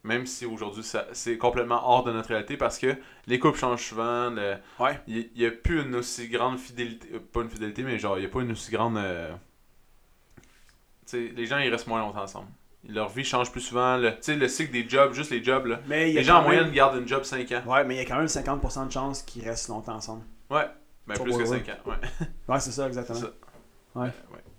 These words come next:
Speaker 1: Ça aurait rien.
Speaker 2: Fact.
Speaker 1: Mais
Speaker 2: C'est
Speaker 1: il
Speaker 2: ça.
Speaker 1: aurait été heureux même s'il avait pas été marié.
Speaker 2: Mhm.
Speaker 1: Hmm. Mais bref,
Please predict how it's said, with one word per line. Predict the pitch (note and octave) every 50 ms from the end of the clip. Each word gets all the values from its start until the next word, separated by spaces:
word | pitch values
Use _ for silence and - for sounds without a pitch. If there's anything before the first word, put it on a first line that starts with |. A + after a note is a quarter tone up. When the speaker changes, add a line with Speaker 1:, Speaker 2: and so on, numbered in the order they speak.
| - - -
Speaker 1:
Ça | - G#2+ G#2
aurait | G#2 G2+ G#2 G2+
rien. | G2 G#2 G#2 G#2
Speaker 2:
Fact. | - - E3 D#3 D3 - - - - - - -
Speaker 1:
Mais | -
Speaker 2:
C'est | - C#3+
Speaker 1:
il | A#2+
Speaker 2:
ça. | A#2+ B2+
Speaker 1:
aurait | B2 B2+ B2+
été | B2+ C3+
heureux | C3+ B2 A#2+ C3+
même | C3 B2 A#2+
s'il | A2+ A2+
avait | G#2+ G2+
pas | - G#2
été | G2 -
marié. | F#2 F2+ F#2 A2 A#2+ - - - - - - - - - - - -
Speaker 2:
Mhm. | A#2+ A#2+ B2 B2 B2 - - - -
Speaker 1:
Hmm. | G2+ - - - - - - - - - -
Mais | G#2+ A2 A2+
bref, | G#2+ G2+ F2+ - -